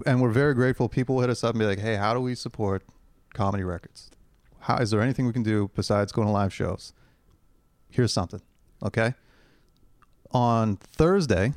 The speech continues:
the fifteenth, we're gonna be dropping, and I believe this is the first time ever, but you never know when it comes to the internet because you can be like, "Hey, this is the first of its kind," and then someone's like, "No, I did this," and you're like, "All right, so I don't,"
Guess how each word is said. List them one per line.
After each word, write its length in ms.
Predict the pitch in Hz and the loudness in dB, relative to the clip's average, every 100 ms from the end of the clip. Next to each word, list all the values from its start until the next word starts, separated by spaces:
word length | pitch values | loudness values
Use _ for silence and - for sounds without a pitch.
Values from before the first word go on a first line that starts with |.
| - - _ | -8 -20 _
the 100 | - | -4
fifteenth, 640 | 92 147 - 135 113 - - - _ _ _ _ _ _ - | 0 0 0 -2 -2 -4 -16 -18 _ _ _ _ _ _ -6
we're 200 | 120 127 | 0 2
gonna 100 | 139 | 4
be 80 | 151 | 2
dropping, 640 | 127 131 131 107 95 117 - - - _ _ _ _ - | 2 2 2 2 0 -2 -6 -14 -20 _ _ _ _ -2
and 120 | 127 | 2
I 80 | 135 | 2
believe 960 | 131 131 139 233 254 123 113 110 - - | 2 2 2 4 4 4 2 0 -8 -2
this 140 | 123 | 0
is 120 | 127 | 2
the 100 | 131 | 0
first 400 | 127 143 156 160 | 0 0 0 0
time 240 | - 156 147 | 0 2 2
ever, 380 | 139 101 92 151 - _ _ _ _ _ - | 2 2 0 -2 -12 _ _ _ _ _ 0
but 120 | 127 | 2
you 80 | 131 | 4
never 200 | 147 143 | 2 2
know 200 | 139 117 107 | 2 2 0
when 300 | 117 120 113 | 0 0 0
it 40 | |
comes 180 | 123 107 | 0 0
to 60 | |
the 120 | 110 113 | 0 2
internet 320 | 107 92 95 | 2 0 -2
because 340 | - 101 90 | -2 -2 -2
you 80 | 104 | -2
can 80 | 104 | -2
be 80 | 95 | 0
like, 140 | 95 | 0
"Hey, 120 | 147 | 0
this 140 | 123 110 | 0 -2
is 20 | |
the 60 | 117 | -4
first 300 | - 123 - | -2 -2 -2
of 80 | 110 | -6
its 120 | - | -2
kind," 280 | 123 123 104 | -2 0 0
and 80 | |
then 120 | 95 90 | -2 -4
someone's 240 | 113 107 | -4 -2
like, 100 | 143 | 0
"No, 460 | 196 185 180 175 147 | 2 2 2 2 0
I 60 | |
did 200 | 160 165 | 2 2
this," 280 | 131 131 113 | 2 0 -2
and 120 | 127 | -2
you're 100 | 110 | 0
like, 180 | 101 101 | 0 -2
"All 60 | 104 | -4
right, 200 | 101 - | -6 -4
so 100 | 117 | 0
I 60 | |
don't," 260 | 110 120 | 0 0